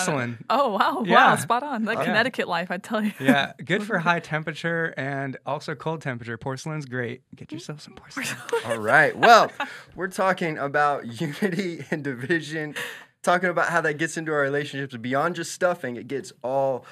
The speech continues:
Speaker 3: over the place. It's
Speaker 2: Yeah, for
Speaker 3: something that
Speaker 2: sure.
Speaker 3: we've been talking about as a church. Pastor Todd and Julie, they've been mentioning this, the, the Under God series, the Undivided series. We've been talking about it as young adults, our climate change, our words. This is a, a season,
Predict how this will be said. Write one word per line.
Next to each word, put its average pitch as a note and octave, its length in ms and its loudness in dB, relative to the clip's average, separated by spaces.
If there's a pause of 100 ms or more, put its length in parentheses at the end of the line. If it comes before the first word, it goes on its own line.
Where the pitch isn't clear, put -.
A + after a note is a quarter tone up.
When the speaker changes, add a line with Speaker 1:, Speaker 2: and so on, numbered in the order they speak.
(220)
Speaker 3:
over B2 320 -2
the A2 100 -6
place. A#2+ 300 -4
It's F#3 100 -8
Speaker 2:
Yeah, F3+ 60 -2
for D3 60 0
Speaker 3:
something C3+ 220 -4
that A#2+ 100 -2
Speaker 2:
sure. - 60 -4
Speaker 3:
we've B2+ 140 -4
been A#2+ 100 -8
talking A#2 320 -6
about G#2 240 -2
as G2 140 -12
a F#2+ 60 -14
church. C3+ 560 -4
Pastor G#2+ 480 -8 (340)
Todd C3 260 -2
and A2+ 100 -4
Julie, B2 280 -6
they've B2 280 -6
been C3 240 -4
mentioning B2+ 460 -6
this, B2 360 -10
the, - 300 -8
the G2+ 220 -8
Under B2 220 -2
God A#2+ 320 -2
series, A#2 500 -6
the F#2+ 260 -8 (280)
Undivided A#2+ 720 -4
series. B2 720 -8
We've C3 140 -6
been C#3 120 -8
talking A#2 300 -6
about G#2 200 -4
it G2+ 100 -8
as F2 100 -12
young G#2 120 -4
adults, G#2 460 -8
our F#2 160 -6
climate A#2+ 400 -6
change, F#2 420 -10
our F2+ 140 -8
words. G#2 560 -6 (400)
This D3 220 -6
is C#3 180 -6
a, A#2 220 -6
a A2 60 -8
season, C3 560 -8